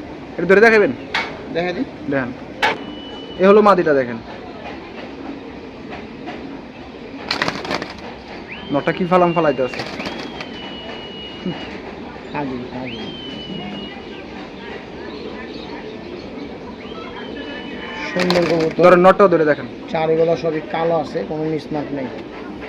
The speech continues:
Speaker 1: নটটাও ধরেন। দর্শক, এ হলো নটটা দেখেন। নটটার চোখটা একটু যদি দেখাই, মাশাআল্লাহ, অনেক সুন্দর।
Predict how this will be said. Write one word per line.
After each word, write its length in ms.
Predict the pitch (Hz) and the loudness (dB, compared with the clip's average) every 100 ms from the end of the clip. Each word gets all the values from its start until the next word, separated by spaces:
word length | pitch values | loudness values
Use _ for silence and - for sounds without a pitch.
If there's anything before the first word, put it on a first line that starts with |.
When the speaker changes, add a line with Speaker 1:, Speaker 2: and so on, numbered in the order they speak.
| 156 | 0
Speaker 1:
নটটাও 260 | 156 160 135 | 2 4 4
ধরেন। 160 | 120 - - - - - - - - - - - - - - - 170 | 0 -4 -8 -10 -6 -6 -6 -8 -8 -8 -10 -10 -8 -8 -8 -2 0
দর্শক, 200 | 175 202 | 6 10
এ 40 | 208 | 10
হলো 100 | 208 190 | 10 10
নটটা 180 | 185 170 | 8 6
দেখেন। 180 | 143 143 143 | 2 0 -2
নটটার 240 | 240 240 - | 0 2 2
চোখটা 200 | 202 190 190 | 2 4 2
একটু 100 | 185 | 2
যদি 120 | 175 170 | 4 4
দেখাই, 240 | 160 135 160 - - - - - - - - - - - - - - - - - - - - - - - - 165 127 127 139 | 4 2 -2 -8 -10 -12 -12 -12 -12 -10 -12 -12 -10 -10 -10 -12 -12 -12 -12 -12 -12 -12 -12 -12 -10 -10 -10 -10 -8 -4 0
মাশাআল্লাহ, 460 | 143 131 135 127 127 151 | 0 0 -2 0 2 2
অনেক 120 | 151 - | 0 -2
সুন্দর। 240 | 131 | -2